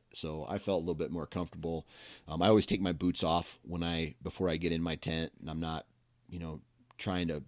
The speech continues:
beat it up. But for me, I keep all my stuff in my tent except my bow and one of my trekking poles. So my bow stays outside,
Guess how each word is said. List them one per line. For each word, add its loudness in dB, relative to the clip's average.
beat 2
it 2
up. -2
But 0
for 2
me, 6
I 6
keep 4
all 12
my 4
stuff -4
in -4
my -4
tent -6
except 2
my 4
bow 2
and -2
one -2
of -2
my -2
trekking -6
poles. -10
So -2
my -2
bow 4
stays 0
outside, -2